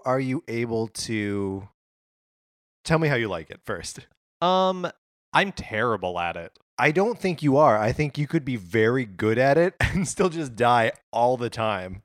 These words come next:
Speaker 1: It's so hard.
Speaker 2: It's really, it's really hard. Um, but the thing that, which I didn't know, so I was listening to a podcast that I listen to every week called Retronauts,
Speaker 1: Mm-hmm.
Speaker 2: and they discuss, uh, classic games.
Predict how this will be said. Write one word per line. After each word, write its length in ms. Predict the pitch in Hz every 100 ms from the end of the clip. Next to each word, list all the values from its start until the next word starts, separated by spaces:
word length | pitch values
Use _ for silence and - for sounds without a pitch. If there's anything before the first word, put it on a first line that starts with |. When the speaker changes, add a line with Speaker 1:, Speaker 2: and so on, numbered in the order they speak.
| _ _
Speaker 1:
It's 240 | - 165 -
so 680 | - - - 180 170 165 135
hard. 420 | 131 135 95 156
Speaker 2:
It's 160 | 165
really, 680 | 135 131 160 170 156 131 117 - _ _ _ _ _ _ _ _ _ _ -
it's 160 | 135 120
really 360 | 123 113 95
hard. 340 | 98 82 - - _ _ _ _ _ _ -
Um, 400 | 120 113 104 98
but 300 | 151 151 120
the 120 | 117
thing 200 | 156 196 202
that, 200 | 180 - _ _ _ _
which 360 | 127 139 143 -
I 140 | 151
didn't 160 | 196 165
know, 140 | 143
so 160 | 120 135
I 100 | 120
was 140 | 131 131
listening 280 | 139 135
to 280 | 123 127 120
a 380 | 113 107 101 98 -
podcast 540 | - 104 - 104 101 -
that 100 | 104
I 60 |
listen 240 | 95 - 98
to 100 | 127
every 200 | 139 107
week 140 | 104
called 240 | - 98
Retronauts, 680 | 95 95 - 139 151 165 - -
Speaker 1:
Mm-hmm. 240 | 120 117 117
Speaker 2:
and 160 | 117
they 200 | 113 110
discuss, 680 | 104 107 - 107 98 - - - _ - - -
uh, 260 | 95 90 -
classic 340 | - 107 101 104
games. 400 | 107 123 165